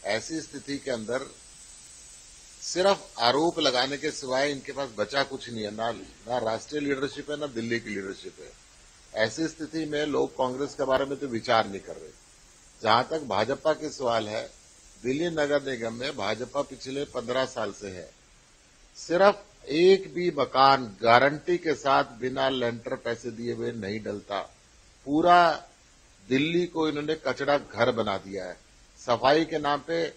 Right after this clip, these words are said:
जब प्रधानमंत्री जी ने स्वच्छ भारत का नारा लगाया,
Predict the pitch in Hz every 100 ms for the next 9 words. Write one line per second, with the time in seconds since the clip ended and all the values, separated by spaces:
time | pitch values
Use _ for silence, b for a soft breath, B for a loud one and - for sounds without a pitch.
0 | - - _ - - 143 - - _ -
1 | 117 113 135 156 156 160 160 147 156 160
2 | 160 143 - _ _ _ _ _ - -
3 | 185 185 170 117 131 147 - 143 139 113
4 | - 110 117 131 156 135 117 120 143